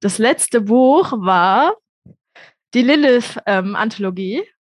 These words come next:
von, äh, Biela Schwenk und siebzehn weiteren Autoren, Autorinnen. Und momentan lese ich jetzt Telamon, ist aber kein Self-Publishing-Buch, von, ähm, El-, äh, Edda Yanks. Edda Yanks? Ja. Und, ähm,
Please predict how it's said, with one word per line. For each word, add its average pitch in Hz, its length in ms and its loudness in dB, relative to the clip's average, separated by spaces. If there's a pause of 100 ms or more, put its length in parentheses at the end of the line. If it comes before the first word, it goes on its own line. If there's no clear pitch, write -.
(400)
von, 214 360 -2
äh, 202 240 0
Biela 240 280 0
Schwenk 254 380 -8
und 220 420 -8
siebzehn 247 380 -2
weiteren 240 360 -2
Autoren, 214 580 -4
Autorinnen. 180 680 -8 (800)
Und 226 160 4
momentan 262 500 2
lese 262 260 0
ich 233 120 -10
jetzt 220 300 -4
Telamon, 208 720 -4 (140)
ist - 160 -4
aber 208 160 0
kein 233 240 -2
Self-Publishing-Buch, 190 880 -4 (360)
von, 190 340 -2
ähm, 190 520 -2 (360)
El-, - 260 -2
äh, 196 320 0
Edda 208 160 0
Yanks. 208 400 -4 (220)
Edda 196 200 -10
Yanks? 311 380 -14 (560)
Ja. - 300 -6 (680)
Und, 247 720 4
ähm, 208 640 0